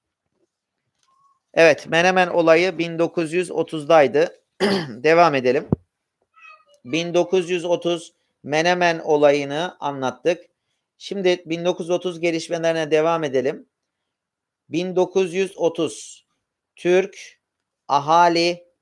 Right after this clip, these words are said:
Ahali Cumhuriyet Fırkası. Bin dokuz yüz otuz. Bin dokuz yüz otuzda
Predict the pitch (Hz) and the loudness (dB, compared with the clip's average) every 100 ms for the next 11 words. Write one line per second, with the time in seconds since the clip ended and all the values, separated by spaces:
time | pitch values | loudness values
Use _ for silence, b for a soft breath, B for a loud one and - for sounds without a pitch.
0 | _ _ 135 139 160 165 156 170 165 123 | _ _ -4 -2 0 0 0 -2 -6 -14
1 | 123 151 156 156 151 156 165 165 - - | -8 -8 -4 -2 0 2 2 0 -18 -10
2 | 139 - 127 113 98 _ _ _ _ _ | -6 -2 -4 -4 -10 _ _ _ _ _
3 | _ _ _ 156 160 165 165 175 170 156 | _ _ _ -8 -4 -2 0 0 -4 -2
4 | 170 160 - _ 151 147 147 113 - - | -2 -4 -10 _ -4 -2 -4 -6 -14 -20
5 | - 143 156 151 156 160 160 147 170 160 | -16 -6 -6 -4 -6 -6 -8 -2 0 0
6 | - | -8